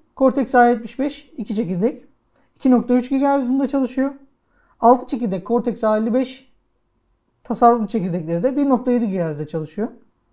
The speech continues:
Adreno altı yüz on altı bir G P U birimi var. Altı yüz on megahertz'de çalışıyor. On nanometre yonga üretim sürecine sahip. Şimdi yedi yüz on ile kıyaslarsak aslında çok bir fark yok.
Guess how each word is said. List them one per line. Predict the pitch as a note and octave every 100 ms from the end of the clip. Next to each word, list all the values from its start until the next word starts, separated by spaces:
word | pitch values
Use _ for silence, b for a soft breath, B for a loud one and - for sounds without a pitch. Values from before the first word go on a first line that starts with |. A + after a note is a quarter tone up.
| _ _ _ _ b b b b
Adreno | A#3 A3+ D#4 E4+
altı | C4+ C4
yüz | D4 C#4
on | D#4
altı | B3+ - D4 F#4+ - _ _ _ _ _ _ _ _
bir | C4
G | A#3+ B3+ B3
P | B3+
U | G3+
birimi | F3 E3+
var. | G#3+ - -
Altı | G#3 A3+
yüz | G3
on | G3+
megahertz'de | F3+ D#3+ E3 D3+
çalışıyor. | D3+ D#3+ - C#4+ -
On | D#4 D4
nanometre | C4 A#3 A#3 B3+
yonga | B3 A3
üretim | A#3+ A3 A#3+ G3+
sürecine | A3 F#3 F#3+ E3+
sahip. | - F#3+ D4+ - _ _ _ _ _ _
Şimdi | D4+ D#4+
yedi | D4 D4+
yüz | D4
on | E4+
ile | E4 A#3+
kıyaslarsak | D4+ D#4 D4+ B3+ D4 D#4+ b b b b
aslında | B3 A#3+ D4 D#4+ - -
çok | E4 A#3 C4
bir |
fark | A#3+ C4+ -
yok. | G3 -